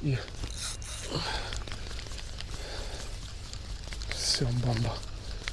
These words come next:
Такий процес цікавий, дуже люблю кормити, не покормиш, не половиш. Багато хто в мене з спортиків, з фідерістів є друзі,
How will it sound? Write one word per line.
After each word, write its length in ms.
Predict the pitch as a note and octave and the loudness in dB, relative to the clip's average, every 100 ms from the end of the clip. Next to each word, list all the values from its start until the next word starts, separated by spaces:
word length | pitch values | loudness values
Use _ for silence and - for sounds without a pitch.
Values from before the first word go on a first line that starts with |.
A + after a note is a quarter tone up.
| - - - | -2 -2 6
Такий 140 | D#3+ | 6
процес 460 | - E3 - E3 C#3+ | 10 10 12 10 10
цікавий, 500 | - E3+ A3 F3 C#3+ | 8 10 12 12 12
дуже 240 | D3 C#3 | 12 12
люблю 260 | C3 B2 C3+ | 10 10 10
кормити, 340 | D3 D#3 A3+ A3 | 10 12 12 10
не 80 | D3 | 6
покормиш, 540 | - - C3 C3 - | 6 6 8 6 6
не 80 | C#3+ | 6
половиш. 540 | C3 F3 B3+ B3+ - - - - - - - - | 10 10 12 10 6 0 -4 -4 -4 -6 -6 0
Багато 320 | B2+ C#3 - | 2 4 4
хто 180 | B2+ C#3 | 6 8
в 40 | |
мене 220 | C3+ C3+ C3+ | 10 10 8
з 40 | |
спортиків, 600 | - - C3 - - C#3 | 6 6 6 4 2 4
з 80 | - | 4
фідерістів 680 | - C#3 C#3+ C3+ - D3 C#3 | 6 8 8 6 6 6 8
є 120 | C#3+ | 10
друзі, 380 | F3 A#3 G#3+ | 12 12 12